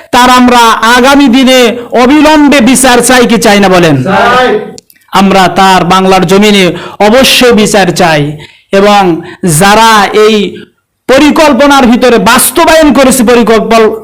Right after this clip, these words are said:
Speaker 1: কল্পনাটা বাস্তবায়ন করার জন্য যারা সহযোগিতা করেছে, আমাদের এই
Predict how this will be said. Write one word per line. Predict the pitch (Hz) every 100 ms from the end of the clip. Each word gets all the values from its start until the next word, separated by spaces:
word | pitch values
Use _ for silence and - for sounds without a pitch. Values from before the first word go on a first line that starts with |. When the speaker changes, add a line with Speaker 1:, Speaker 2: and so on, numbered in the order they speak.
| -
Speaker 1:
কল্পনাটা | 247 214 220 196 180 147 -
বাস্তবায়ন | 185 220 - 269 294 311 294
করার | 262 262 240
জন্য | 262 254
যারা | 240 240
সহযোগিতা | 190 233 254 247 247 254 240
করেছে, | 220 208 185 165 151 - - -
আমাদের | 220 240 214 226
এই | 220 214 185 175